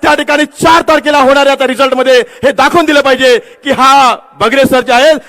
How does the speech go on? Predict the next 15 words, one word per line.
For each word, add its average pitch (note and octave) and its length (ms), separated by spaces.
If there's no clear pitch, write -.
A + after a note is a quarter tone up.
हा A#3 100
मनमाडकरांचा A#3+ 680
आवाज G#3 200
होता, D#3 260
हा G#3 140
मनमाडकरांचा A3+ 560
आवाज F#3+ 180
होता. E3 200
काय B3+ 160
परिस्थिती C#4 420
आहे C4+ 160
नाशिककरांची? A#3+ 600
काल B3+ 160
या C#4 80
नाशिकमध्ये C#4 580